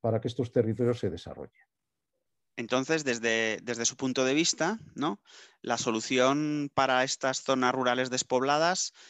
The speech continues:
Speaker 2: está más bien en los fondos estructurales de la Unión Europea, ¿no? Que es una contribución más, a más largo plazo, podríamos decir.
Speaker 1: No, eh, la contribución es la misma, es para el mismo periodo.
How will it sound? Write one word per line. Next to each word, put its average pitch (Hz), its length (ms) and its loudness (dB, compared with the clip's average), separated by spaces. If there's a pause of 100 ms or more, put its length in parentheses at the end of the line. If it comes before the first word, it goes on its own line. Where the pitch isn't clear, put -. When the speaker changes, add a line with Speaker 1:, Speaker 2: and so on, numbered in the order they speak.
(240)
Speaker 2:
está 131 320 0
más 131 240 4
bien 143 420 2
en 135 80 2
los 107 160 4
fondos 135 300 0
estructurales 127 640 -2
de 127 100 0
la 101 100 0
Unión 113 220 0
Europea, 101 500 2
¿no? 139 180 -4
Que - 100 -8
es 107 100 -4
una 110 220 -2
contribución 110 600 -4
más, 113 520 -2
a 113 80 -4
más 120 120 0
largo 113 280 2
plazo, 143 340 0
podríamos 95 380 -6
decir. - 240 -14 (400)
Speaker 1:
No, 160 220 4
eh, 123 440 2
la 123 140 2
contribución 139 560 2
es 135 100 2
la 143 80 2
misma, 131 280 -2
es 113 120 -4
para 131 220 6
el 131 60 6
mismo 123 340 0
periodo. 123 420 2